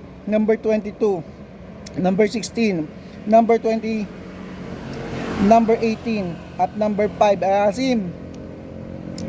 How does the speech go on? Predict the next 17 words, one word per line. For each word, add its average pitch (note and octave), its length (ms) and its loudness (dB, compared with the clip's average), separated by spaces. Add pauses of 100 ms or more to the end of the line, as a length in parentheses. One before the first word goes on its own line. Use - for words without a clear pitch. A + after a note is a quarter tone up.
(100)
Gusto - 160 2
nyo? G#3+ 320 6 (560)
Asim! A3+ 480 2 (1800)
At G1+ 160 6
ito G1+ 240 8
na G1+ 80 8
po G1+ 160 8
ang G1+ 80 4
seven G1+ 320 6
digit G1+ 320 2
lucky G#3 240 2
numbers G3 320 0
abroad. E3+ 400 2 (480)
Seven A#3+ 320 4
digit A#3 320 2
lucky G#3+ 240 4
numbers A3 240 2